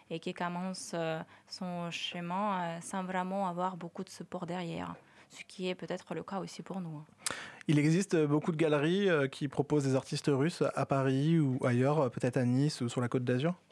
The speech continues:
Speaker 1: Oui, il existe, il existe quelques-unes. Je peux pas dire qu'il y a énormément. C'est sûr qu'en, en Picardie, il n'y a pas beaucoup, donc on, on sera
Speaker 2: C'est la seule ?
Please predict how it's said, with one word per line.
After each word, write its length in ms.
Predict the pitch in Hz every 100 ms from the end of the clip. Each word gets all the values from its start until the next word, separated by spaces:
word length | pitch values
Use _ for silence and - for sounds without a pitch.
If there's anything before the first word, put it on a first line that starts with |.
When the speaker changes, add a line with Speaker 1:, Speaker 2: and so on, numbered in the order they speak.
| - _ -
Speaker 1:
Oui, 280 | 196 208
il 80 | 185
existe, 480 | 175 190 180 - 165
il 220 | 165 165
existe 340 | 170 180 185 -
quelques-unes. 720 | - 170 - 165 165 214 233 185 170
Je 100 | 170 -
peux 100 | 180
pas 140 | 180
dire 240 | 175 180
qu'il 300 | - 170 170
y 60 | 175
a 80 | 175
énormément. 680 | 170 170 165 170 170 202 254 _ - - - -
C'est 160 | 180
sûr 280 | 180 214 202
qu'en, 800 | - 170 165 165 165 165 170 170 - -
en 120 | 175
Picardie, 460 | 175 170 175 180 180
il 160 | 190
n'y 100 | 170
a 100 | 170
pas 220 | - 170 160
beaucoup, 440 | 233 - 262 359
donc 320 | 226 165 185
on, 180 | - 156
on 260 | 165 165 160
sera 380 | - 180 170 170 - -
Speaker 2:
C'est 120 | -
la 100 | 113
seule ? 300 | - 185